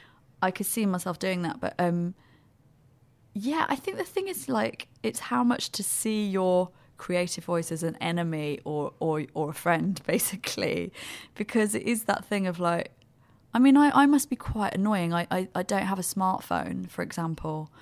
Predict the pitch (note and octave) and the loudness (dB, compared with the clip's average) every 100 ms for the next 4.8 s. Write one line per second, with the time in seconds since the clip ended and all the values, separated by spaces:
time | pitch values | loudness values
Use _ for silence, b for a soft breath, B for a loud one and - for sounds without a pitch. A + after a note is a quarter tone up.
0 | B B B - F3 E3+ E3+ F#3 F3 F3 | B B B -4 0 2 0 0 0 0
1 | - F#3 F#3 F3 E3+ E3 E3+ E3 D#3+ E3+ | 0 0 0 -4 -4 -6 -6 -6 -6 -2
2 | E3+ E3 D#3 - A#2+ - - D#3+ D#3+ E3+ | 0 -2 -4 -4 -6 -6 -6 -4 -4 -4
3 | E3+ E3+ E3 F3 E3+ E3 - D#3+ D#3+ F3 | -2 -2 -4 -8 -6 -6 -6 -6 -2 -2
4 | F3 G3 G3 F3+ F3+ F3 D#3 - | 0 0 0 0 0 -2 -4 -4